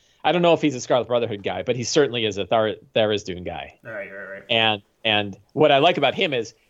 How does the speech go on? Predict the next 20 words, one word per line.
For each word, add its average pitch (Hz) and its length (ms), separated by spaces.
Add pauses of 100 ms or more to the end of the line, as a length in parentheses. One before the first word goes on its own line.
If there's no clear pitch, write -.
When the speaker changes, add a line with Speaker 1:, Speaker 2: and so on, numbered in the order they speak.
(100)
Speaker 1:
the 147 60
characters 175 500
are 120 100
learning 156 400
about 110 260
this 117 140
guy, 104 220
but 113 160
they're 151 80
not 139 180
even 117 180
anywhere 110 280
near 101 260
him. 80 80
He's 127 220
in 120 80
a 104 60
whole 131 220
other 98 180
city. - 420